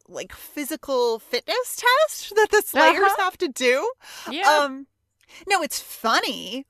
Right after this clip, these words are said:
Speaker 1: when
Speaker 2: Mm-hmm.
Speaker 1: Faith and Wesley come in and he's all out of breath. But I, it,
Speaker 2: Right.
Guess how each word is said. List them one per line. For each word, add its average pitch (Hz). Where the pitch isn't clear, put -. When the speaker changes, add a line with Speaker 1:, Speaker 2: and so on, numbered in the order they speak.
Speaker 1:
when 226
Speaker 2:
Mm-hmm. 254
Speaker 1:
Faith 233
and 202
Wesley 208
come 202
in 185
and 175
he's 202
all 185
out 185
of 190
breath. 175
But 233
I, 220
it, -
Speaker 2:
Right. -